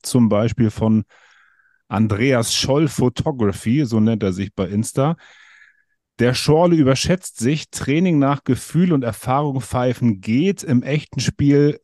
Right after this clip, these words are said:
kühlen Kopf zu bewahren und zu jeder noch so seltenen Sache das Regelwerk kennen,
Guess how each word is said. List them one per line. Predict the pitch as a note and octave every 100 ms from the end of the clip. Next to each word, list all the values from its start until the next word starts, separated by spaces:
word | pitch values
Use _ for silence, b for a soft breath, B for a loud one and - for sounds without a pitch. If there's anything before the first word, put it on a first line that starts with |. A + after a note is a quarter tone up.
| _ -
kühlen | E3 E3+ C#3+
Kopf | - D3+ -
zu | - C#3
bewahren | B2+ G#2+ A#2+ B2+ C3+ C3 B2+ -
und | C#3 C3
zu | -
jeder | A#2 G2 A#2+ C#3 B2 B2 -
noch | A#2 C3+
so | - B2
seltenen | G2+ A2 A#2+ C#3 A#2+ A2
Sache | F#2 G#2+ -
das | B2 G#2 G2
Regelwerk | G2+ C3 B2 G#2+ A2
kennen, | - B2 A2+ A2